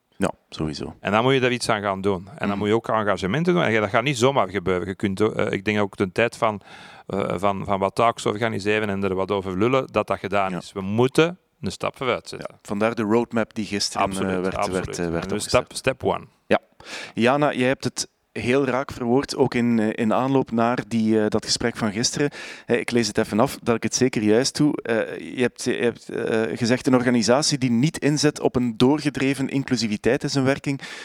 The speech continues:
Speaker 1: is binnen enkele jaren irrelevant, hè. Ehm,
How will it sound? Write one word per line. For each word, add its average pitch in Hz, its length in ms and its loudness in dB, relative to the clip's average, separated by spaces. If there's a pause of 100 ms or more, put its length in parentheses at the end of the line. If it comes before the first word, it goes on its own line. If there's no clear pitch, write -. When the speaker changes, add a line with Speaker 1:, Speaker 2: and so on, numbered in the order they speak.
Speaker 1:
is 110 200 0
binnen 127 280 2
enkele 135 380 0
jaren 127 460 0 (340)
irrelevant, 123 760 -2 (120)
hè. 127 120 -8 (480)
Ehm, 110 400 2